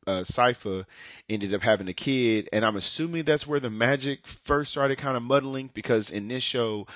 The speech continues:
we know that Richter, even though he is a Belmont, so he w-, bore, he wears the Belmont cru-, crest, he also can use magic, which his mom, we see in the very beginning of the show, she's actually using magic. So I would assume that at this point, these are descendants of Sypha and,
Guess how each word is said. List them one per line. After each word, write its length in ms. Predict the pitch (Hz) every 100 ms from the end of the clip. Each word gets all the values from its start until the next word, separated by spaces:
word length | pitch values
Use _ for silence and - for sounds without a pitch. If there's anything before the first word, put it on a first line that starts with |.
| - -
we 100 | 113
know 120 | 120
that 140 | 101
Richter, 640 | 87 107 139 - 110 104 101
even 280 | 107 110 107
though 120 | 104
he 240 | 98 110
is 140 | 101 98
a 100 | 90
Belmont, 520 | 101 123 101 95 87
so 140 | -
he 200 | 90 98
w-, 240 | 87 90 87 -
bore, 260 | 107 107 -
he 140 | 107
wears 460 | 90 104 101 95 87
the 420 | 92 90 85 60 90
Belmont 420 | 107 101 90 67
cru-, 360 | - 131 95 - _
crest, 560 | - 110 95 - - -
he 140 | 123 -
also 320 | 120 135 127
can 200 | 110 107
use 460 | 92 95 92 90 82
magic, 440 | 95 120 87 85 -
which 160 | 85
his 140 | 92 90
mom, 340 | 104 117 104
we 120 | 92
see 180 | 98 104
in 60 | 95
the 60 | 87
very 240 | 101 95
beginning 380 | 87 85 98 90
of 80 | 85
the 60 |
show, 380 | - 147 131 104 - - -
she's 280 | - 135 113
actually 320 | 101 - 95
using 320 | 90 95 90
magic. 360 | 95 110 87 - - - -
So 140 | -
I 60 | 139
would 140 | 123
assume 460 | 110 - 202 208 175
that 160 | 143
at 100 | 131
this 160 | 151 147
point, 300 | - 143 120
these 300 | 123 135 123
are 140 | 110
descendants 880 | 95 87 107 - - 139 139 139 135
of 240 | - 107 92
Sypha 640 | - 113 113 - 110 104
and, 540 | - 101 98 90 87